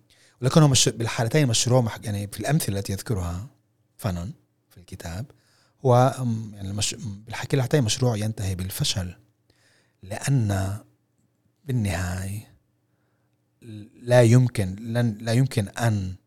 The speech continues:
تصبح أبيض، أو لا يتم، لا يمكن أن يتم قبولك ك-، آم، إنسان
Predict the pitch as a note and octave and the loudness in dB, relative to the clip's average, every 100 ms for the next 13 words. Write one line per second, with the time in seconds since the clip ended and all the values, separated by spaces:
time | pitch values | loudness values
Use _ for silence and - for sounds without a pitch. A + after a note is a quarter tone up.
0 | _ - - - - - _ _ _ _ | _ -8 -8 -8 -14 -18 _ _ _ _
1 | _ _ _ _ _ _ A2 F2+ - _ | _ _ _ _ _ _ -6 -6 -10 _
2 | _ _ _ _ A2 G#2 A2 B2 A2 A#2+ | _ _ _ _ -4 -2 -2 -4 -6 -2
3 | C3+ B2+ G#2 G#2 A#2 A2+ A2+ G2 A#2+ G#2 | -2 -2 -4 -4 -4 0 0 2 2 2
4 | - - _ _ _ _ _ _ - F2+ | -4 -20 _ _ _ _ _ _ -20 -20
5 | - _ _ _ _ A2 F#2+ G2 - - | -20 _ _ _ _ 0 0 -2 -6 -6
6 | F#2+ F#2 F#2 _ A#2 G2+ B2+ A2+ G#2 | -6 -6 -10 _ -10 0 2 4 2